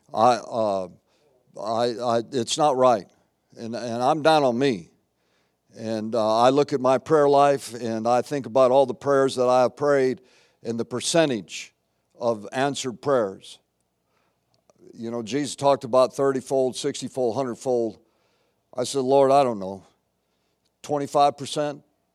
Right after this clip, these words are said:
ten percent?" I, I, I don't know, but I know this. I'm not satisfied by the effectiveness of my prayer. I'm not just chalking it up. I'm not just saying, "Oh, well, you know,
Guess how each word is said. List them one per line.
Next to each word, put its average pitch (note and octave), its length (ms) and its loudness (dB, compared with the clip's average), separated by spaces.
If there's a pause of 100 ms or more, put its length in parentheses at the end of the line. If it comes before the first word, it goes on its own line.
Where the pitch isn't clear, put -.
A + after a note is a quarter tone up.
(220)
ten C#3 240 -8
percent?" C#3 500 -8
I, C#3 200 -4
I, C#3 200 -4 (240)
I A#2 120 -2
don't A2+ 80 -8
know, G#2+ 80 -8
but A#2 140 -4
I C3+ 140 2
know C#3 220 -2
this. C3 400 -2 (360)
I'm C3 160 -2
not D3 220 2
satisfied C3 960 2 (640)
by A#2+ 320 2 (160)
the A2+ 220 -2
effectiveness A#2 800 -4
of A#2 180 -6
my A2 160 -2
prayer. A#2 420 -4 (1500)
I'm A#2+ 140 -6
not D3+ 180 0
just D3 240 -8
chalking D#3 440 -4
it C3 120 -4
up. C3 280 2
I'm A2 120 -6
not C3 200 0
just C3 180 -4
saying, C3 220 -2
"Oh, C3 100 0
well, A#2+ 320 2
you A#2+ 140 -4
know, A#2+ 300 -2